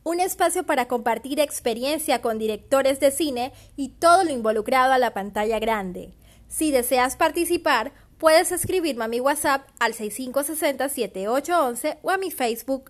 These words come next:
Lady García. Esta es una nueva oportunidad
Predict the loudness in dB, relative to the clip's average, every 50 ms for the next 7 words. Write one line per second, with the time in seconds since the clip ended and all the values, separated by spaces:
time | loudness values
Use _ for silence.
0 | _ _ -6 -2 2 2 2 2 0 -2 -2 0 0 0 -2 -4 -8 -8 -10 -10
1 | -14 -18 -20 -20 -20 -20 -20 -16 -16 -14 -6 -2 0 0 2 2 0 -2 -2 -2
2 | -4 -4 -2 -2 -2 -2 0 2 2 4 4 2 2 2 0 -2 -2 -4 -6 -6
3 | -4 -4 -4 -6 -6